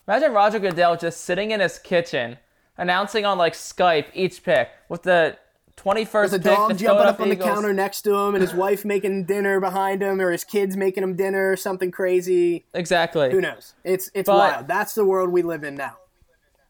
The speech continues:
Speaker 1: But I, th-, I think that's pretty much all we got for you this week. Moving forward next week, I think we're looking more at, hopefully we find more news. Hopefully we learn more about N H L, M L B, N B A, more news from that front.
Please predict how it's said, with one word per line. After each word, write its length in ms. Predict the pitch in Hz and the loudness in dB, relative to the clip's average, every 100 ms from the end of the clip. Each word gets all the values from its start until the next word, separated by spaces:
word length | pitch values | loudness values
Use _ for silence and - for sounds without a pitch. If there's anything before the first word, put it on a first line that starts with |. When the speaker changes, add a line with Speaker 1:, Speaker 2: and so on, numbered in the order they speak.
| _ | _
Speaker 1:
But 320 | 208 196 - - | 0 0 0 -8
I, 40 | |
th-, 120 | 202 - | -4 -4
I 100 | 202 | -2
think 220 | 233 220 | -2 2
that's 220 | 208 208 | 0 0
pretty 200 | - 214 | -2 0
much 320 | 196 190 - - | 0 0 -2 -4
all 220 | - 190 196 | 0 2 2
we 160 | 196 | -2
got 420 | 190 180 165 156 | -2 2 2 0
for 80 | - | -2
you 100 | 180 | -2
this 220 | 175 175 | -2 -4
week. 260 | 185 180 - _ _ _ | -2 -2 -4 _ _ _
Moving 240 | 190 208 220 | -2 0 0
forward 360 | - 214 208 | 0 2 2
next 320 | 190 196 196 208 | 2 0 0 0
week, 180 | 202 | 2
I 80 | 196 | 2
think 240 | 185 185 190 | 0 -2 -2
we're 120 | 190 | 0
looking 300 | 185 185 180 | 0 -2 -2
more 300 | 175 180 180 | 2 4 4
at, 460 | 165 165 156 - - _ _ _ | 4 4 4 0 -8 _ _ _
hopefully 440 | 147 208 226 233 208 | -2 -2 2 2 2
we 80 | |
find 280 | 202 190 196 | 2 0 2
more 140 | 196 185 | 0 0
news. 280 | 185 185 | -2 -2
Hopefully 280 | 202 196 208 | 0 0 0
we 120 | 196 | 0
learn 240 | 196 190 175 | 2 0 0
more 320 | 175 180 180 | 2 4 4
about 600 | 175 180 165 160 151 - - _ _ _ | 2 2 4 4 2 -2 -14 _ _ _
N 160 | - 170 | -4 -2
H 260 | 175 170 | -2 0
L, 380 | 190 180 180 175 - | 2 4 4 2 0
M 160 | 170 | 0
L 140 | 160 156 | 0 0
B, 260 | 170 170 | 0 0
N 160 | 160 160 | 0 -2
B 160 | 160 | 0
A, 360 | 160 160 156 151 | 2 4 2 -2
more 160 | 160 165 | -4 -4
news 240 | 165 160 | -2 -4
from 160 | - 156 | -6 -2
that 280 | 185 208 202 | 0 0 0
front. 320 | 202 196 185 | 2 2 0